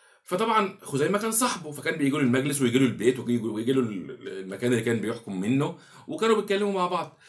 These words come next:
فقعد فترة ما يشوفوش، فقال لبنت عمه اللي هي مراته:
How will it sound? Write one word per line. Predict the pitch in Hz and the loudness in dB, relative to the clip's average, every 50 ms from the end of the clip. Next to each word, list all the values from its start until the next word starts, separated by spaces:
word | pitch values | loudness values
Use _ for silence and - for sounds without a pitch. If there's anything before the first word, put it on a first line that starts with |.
| - - | -20 -8
فقعد | - 190 220 208 208 | -2 2 4 4 4
فترة | - 190 196 185 156 135 | 4 2 -2 0 2 4
ما | 131 | 4
يشوفوش، | 123 117 - 120 117 123 147 170 175 - - | 4 2 2 -2 -2 -2 -4 -4 -4 -4 -4
فقال | 151 139 - 175 170 165 | -4 -4 -2 -2 -2 0
لبنت | 151 139 131 120 117 - - | 0 0 0 0 -2 -2 -2
عمه | 107 101 110 131 135 139 135 | -2 -2 0 0 0 0 0
اللي | 120 113 127 | 0 0 0
هي | 123 | -2
مراته: | 110 101 110 120 135 139 139 160 160 156 - | 0 0 2 2 2 2 0 -4 -8 -8 -8